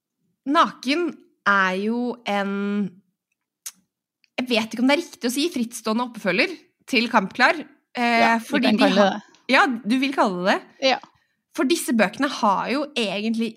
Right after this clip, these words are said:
Speaker 1: ingenting med hverandre å gjøre. Du kan lese de helt separat.
Speaker 2: Mhm.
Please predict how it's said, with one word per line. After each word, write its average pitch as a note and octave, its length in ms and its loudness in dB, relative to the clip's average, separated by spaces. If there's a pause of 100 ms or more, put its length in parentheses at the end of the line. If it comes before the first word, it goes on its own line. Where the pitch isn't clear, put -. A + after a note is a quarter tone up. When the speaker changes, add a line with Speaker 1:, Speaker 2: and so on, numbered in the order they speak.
Speaker 1:
ingenting F3+ 840 -4
med D3 220 -6
hverandre E3 340 -4
å G3 60 0
gjøre. E3 260 0
Du A3 120 0
kan A3 180 -2
lese F3 260 -8
de F#3 80 -8
helt - 880 -8
separat. G#3+ 640 -2 (220)
Speaker 2:
Mhm. A3 320 -6